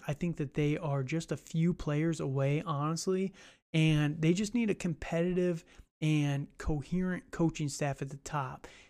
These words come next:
that will bring out the best in these players. And I think DeMeco Ryans and Bobby Slovic, that's the actual name of the O C, I remember it now finally. I think these two guys have a lot of potential. They've learned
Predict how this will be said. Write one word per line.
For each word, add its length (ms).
that 160
will 200
bring 480
out 180
the 60
best 420
in 100
these 180
players. 440
And 80
I 60
think 220
DeMeco 420
Ryans 600
and 420
Bobby 320
Slovic, 600
that's 320
the 120
actual 280
name 180
of 60
the 80
O 100
C, 280
I 60
remember 320
it 60
now 180
finally. 460
I 80
think 200
these 160
two 160
guys 420
have 340
a 140
lot 320
of 160
potential. 500
They've 240
learned 480